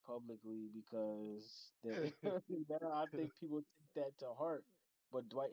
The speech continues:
Speaker 1: Howard was Dwight Howard for a very long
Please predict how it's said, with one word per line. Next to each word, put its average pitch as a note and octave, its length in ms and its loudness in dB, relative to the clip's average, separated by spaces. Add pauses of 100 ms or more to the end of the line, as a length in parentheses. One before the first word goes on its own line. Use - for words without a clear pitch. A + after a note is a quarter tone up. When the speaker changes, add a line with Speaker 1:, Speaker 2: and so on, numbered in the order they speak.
Speaker 1:
Howard C3 380 0
was A2+ 320 -2 (160)
Dwight G#2+ 320 -2
Howard A2+ 440 -4 (120)
for G2+ 160 -4
a G2 60 -8 (100)
very G#2 260 -2
long G2+ 300 -6